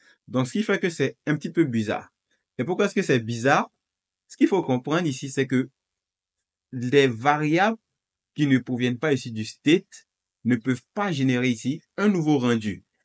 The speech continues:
C'est-à-dire que identifiant, c'est une variable qui a été définie, certes, mais elle n'a pas été définie ici avec ici un setter.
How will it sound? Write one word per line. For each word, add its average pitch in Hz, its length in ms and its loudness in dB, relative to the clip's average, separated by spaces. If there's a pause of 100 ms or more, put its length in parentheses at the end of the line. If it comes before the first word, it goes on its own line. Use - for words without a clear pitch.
(140)
C'est-à-dire 139 360 -2
que - 200 -10
identifiant, 170 520 -4
c'est 139 220 -2
une 139 100 -2
variable 120 540 -4 (220)
qui 117 100 -4
a - 20 2
été 110 200 -2
définie, 113 420 -6
certes, - 480 -4 (540)
mais 127 160 -2
elle 196 100 2
n'a 202 80 2
pas 190 120 -2
été 170 200 -2
définie 135 440 -4
ici 143 380 -8
avec 117 300 -4
ici 117 240 -10
un 120 100 -4
setter. 113 460 -4